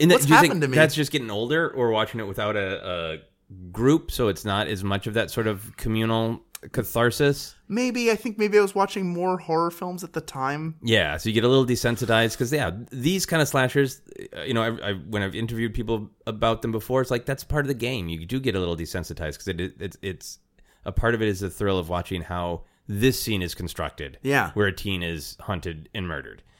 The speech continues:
Speaker 2: Yes.
Speaker 1: And if you watch them from that perspective, that's real different than, "Oh, I'm, I'm really seeing them as characters."
Speaker 2: Well, and from the get-go, that first, like, jerk teenager who gets killed, the stabbing is bad.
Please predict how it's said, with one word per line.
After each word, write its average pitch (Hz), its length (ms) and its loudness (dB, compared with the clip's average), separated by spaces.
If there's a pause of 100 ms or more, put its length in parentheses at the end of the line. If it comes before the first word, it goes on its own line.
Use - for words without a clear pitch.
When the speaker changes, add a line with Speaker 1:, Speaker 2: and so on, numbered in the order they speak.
(140)
Speaker 2:
Yes. 123 300 -4
Speaker 1:
And 92 280 -2
if 92 180 -8
you 98 100 -4
watch 95 280 0
them 92 220 -4
from 92 280 -6
that 101 180 -2
perspective, 90 420 -8
that's 90 260 -8
real 90 160 -4
different 85 440 -8
than, 73 340 -6 (720)
"Oh, 175 220 2
I'm, 98 300 -2
I'm 107 260 0
really 110 200 4
seeing 101 280 -4
them 92 140 -2
as 87 100 -8
characters." - 680 -4 (260)
Speaker 2:
Well, 190 160 -2
and 185 100 -2
from 196 160 -2
the 160 80 0
get-go, 185 400 0
that 127 200 2
first, 175 360 0
like, 101 180 -2
jerk 123 320 -2
teenager 107 400 -2
who 101 80 -2
gets 85 240 -8
killed, 90 360 -6 (960)
the 143 80 2
stabbing 202 500 2
is 104 140 -2
bad. 110 460 2